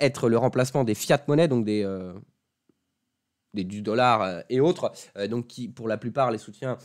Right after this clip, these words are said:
sont plutôt sur, euh, la mort des fiat monnaies, des, euh, monnaies fiduciaires, pardon, euh, mais va quand même se coter en bourse, euh, en dollars. Donc, euh, bon, c'est un,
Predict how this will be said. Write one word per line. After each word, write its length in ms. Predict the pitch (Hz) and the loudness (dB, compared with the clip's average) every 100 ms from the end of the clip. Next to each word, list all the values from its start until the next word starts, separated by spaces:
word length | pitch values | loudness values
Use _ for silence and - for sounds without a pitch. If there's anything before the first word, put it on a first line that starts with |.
| - - | -18 -18
sont 200 | - 95 | -16 -14
plutôt 320 | 117 135 131 | -6 -2 0
sur, 240 | - 101 | 0 0
euh, 60 | 98 - - | 0 -4 -2
la 100 | 107 | 4
mort 300 | 139 151 135 | 6 6 6
des 100 | 123 | 0
fiat 220 | - 131 123 | 0 -2 0
monnaies, 280 | 131 175 180 _ | 0 0 -4 _
des, 280 | 110 117 127 | -12 -6 -4
euh, 280 | 107 101 92 67 - 50 _ _ _ 170 | -4 -8 -10 -16 -20 -20 _ _ _ 2
monnaies 260 | 165 165 | 6 6
fiduciaires, 480 | - 123 117 160 160 | 4 -4 -4 -4 -4
pardon, 260 | 123 135 165 - - 131 | -6 -6 -10 -16 -20 -16
euh, 640 | 127 117 113 110 104 87 73 50 _ - | -12 -8 -8 -8 -10 -14 -20 _ _ -2
mais 160 | 160 185 | 4 6
va 100 | 170 | 6
quand 140 | 165 | 6
même 160 | 156 160 | 6 6
se 100 | 147 | 2
coter 300 | 131 135 151 | 2 2 4
en 100 | 127 | 4
bourse, 320 | 127 147 - | 2 0 -2
euh, 220 | 113 110 | 0 0
en 180 | 104 131 | 2 2
dollars. 380 | 123 117 87 - | 4 4 2 -2
Donc, 220 | 101 110 | -16 -12
euh, 120 | 113 104 | -10 -10
bon, 160 | 104 | -12
c'est 220 | 98 107 | -14 -16
un, 140 | 101 | -14